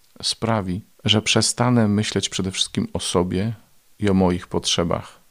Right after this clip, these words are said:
Nawet w tej naj-, najtrudniejszej modlitwie, która dotyczy najbardziej takich życiowych, y, spraw, spraw życia i śmierci, nawet wtedy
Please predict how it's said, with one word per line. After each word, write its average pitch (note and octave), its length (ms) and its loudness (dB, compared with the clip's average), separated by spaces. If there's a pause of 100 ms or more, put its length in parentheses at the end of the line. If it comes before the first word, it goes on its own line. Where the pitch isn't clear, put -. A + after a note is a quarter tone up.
(720)
Nawet G#2+ 180 2
w G2 80 -6
tej A#2 140 4
naj-, G#2+ 400 4
najtrudniejszej A2+ 840 4
modlitwie, E2+ 440 0
która F2 220 -2
dotyczy F2 420 -4
najbardziej F2 1200 -2
takich - 460 -8 (480)
życiowych, G2 840 0 (100)
y, D#2+ 180 -4
spraw, - 460 -2
spraw F2 280 -2
życia F#2+ 320 0
i F2+ 80 2
śmierci, G2 580 0 (360)
nawet F#2+ 280 0
wtedy F#2+ 440 -2